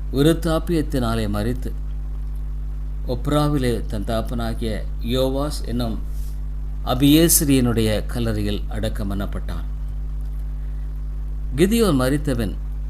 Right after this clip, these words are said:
இஸ்ரவேல் புத்திரர் திரும்பவும் பாகால்களை பின்பற்றி சோரம் போய், பாகால் பெரீத்தை தங்களுக்கு தேவனாக வைத்து கொண்டார்கள். இஸ்ரவேல் புத்திரர் தங்களை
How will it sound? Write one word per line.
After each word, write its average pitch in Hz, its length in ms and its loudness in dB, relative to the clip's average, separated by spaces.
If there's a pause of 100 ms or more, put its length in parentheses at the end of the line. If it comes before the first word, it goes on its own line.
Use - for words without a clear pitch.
இஸ்ரவேல் 131 500 0
புத்திரர் 110 440 -4
திரும்பவும் 175 540 -2
பாகால்களை 107 520 -2 (400)
பின்பற்றி 107 380 -4 (100)
சோரம் 98 300 -2
போய், 98 220 -2 (840)
பாகால் 127 480 4 (400)
பெரீத்தை 151 460 4 (140)
தங்களுக்கு 107 440 -2
தேவனாக 113 460 0 (840)
வைத்து 170 320 2
கொண்டார்கள். 92 580 -2 (1200)
இஸ்ரவேல் 202 540 4
புத்திரர் 156 520 0
தங்களை 120 280 2